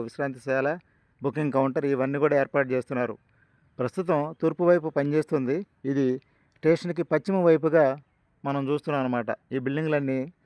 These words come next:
రైల్వే స్టేషన్ పశ్చిమ వైపు ఈ విధంగా అభివృద్ధి పనులు చేస్తున్నారు. ఏదైనా భవిష్యత్తులో ప్రయాణికుల ర-, రద్దీని దృష్టిలో పెట్టుకొని ఇలా చేస్తున్నారన్నమాట. ఇలా చేయటం సంతోషంగా ఉందని ప్రయాణికులు చాలామంది కోరుతున్నారు. ఇటువైపుగా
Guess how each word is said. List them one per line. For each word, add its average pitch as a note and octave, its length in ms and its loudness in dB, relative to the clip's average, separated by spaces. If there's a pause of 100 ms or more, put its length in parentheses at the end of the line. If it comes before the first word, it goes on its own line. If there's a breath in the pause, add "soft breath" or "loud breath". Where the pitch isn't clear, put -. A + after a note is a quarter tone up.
(300)
రైల్వే D3+ 220 6
స్టేషన్ D#3 340 2
పశ్చిమ D3+ 300 -2
వైపు D3+ 320 2 (520)
ఈ C3 40 -4
విధంగా D3+ 300 4
అభివృద్ధి D3 360 2
పనులు C#3+ 180 -4
చేస్తున్నారు. B2+ 500 -2 (1600)
ఏదైనా G3 320 8
భవిష్యత్తులో F#3 560 8
ప్రయాణికుల E3 520 6
ర-, D3 360 6
రద్దీని E3 360 0
దృష్టిలో D3 340 4
పెట్టుకొని D3+ 440 6 (440)
ఇలా C#3+ 200 6
చేస్తున్నారన్నమాట. C#3 800 2 (340)
ఇలా C#3 140 6
చేయటం E3 320 4
సంతోషంగా D#3+ 520 0
ఉందని D#3 240 0
ప్రయాణికులు C#3+ 480 4
చాలామంది C#3+ 360 4
కోరుతున్నారు. C3+ 500 4 (340 soft breath)
ఇటువైపుగా F3 580 6